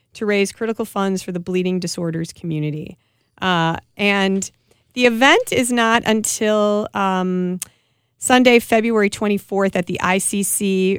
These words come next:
uh, on Chicago Street in the Third Ward.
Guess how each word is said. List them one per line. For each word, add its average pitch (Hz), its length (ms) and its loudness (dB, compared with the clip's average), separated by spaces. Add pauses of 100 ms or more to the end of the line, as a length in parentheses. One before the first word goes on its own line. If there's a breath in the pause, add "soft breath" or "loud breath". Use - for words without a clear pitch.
uh, 175 280 0 (160)
on 180 120 -2
Chicago 185 380 -4
Street 180 260 -4
in 180 140 -2
the 170 80 -2
Third 175 320 -4
Ward. 180 580 0